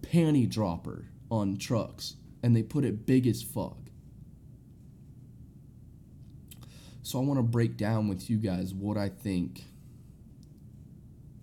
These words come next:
this human is.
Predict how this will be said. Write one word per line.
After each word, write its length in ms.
this 520
human 300
is. 540